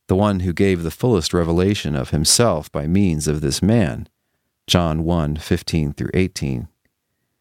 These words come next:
Jesus said, quote, "Whoever has seen me has seen the Father," end quote. John fourteen nine. Not because he is his Father,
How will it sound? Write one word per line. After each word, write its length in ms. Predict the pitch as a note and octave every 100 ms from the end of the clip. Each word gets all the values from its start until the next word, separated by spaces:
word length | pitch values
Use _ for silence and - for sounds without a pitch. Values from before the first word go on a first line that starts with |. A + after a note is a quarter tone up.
| _ _ _
Jesus 360 | - B2+ A#2 F#2
said, 300 | B2 G#2+ -
quote, 340 | F#2+ F#2 - _ _ _
"Whoever 240 | C#3+ G3
has 180 | D#3+ B2
seen 380 | - C3 A2 G#2
me 460 | D3+ C#3+ F2 G#2+ G#2
has 160 | F#2+
seen 400 | - - D3+ F#2
the 80 | G2+
Father," 560 | - B2+ C#3 D#2+ C2+ E2+ _ _ _
end 160 | C#2 C#2+
quote. 300 | E2+ C2+ - _ _ _ _ _ -
John 280 | - F2
fourteen 500 | D#2+ F2 D2 - D2
nine. 400 | D2+ F2 D2 C#2+ D#2+ _ _ _ _ - -
Not 120 | A#3
because 300 | B3+ F3 D3
he 140 | A2
is 280 | - G#3+ D#3+
his 180 | F2+ E2
Father, 500 | - D2+ C#2+ D#2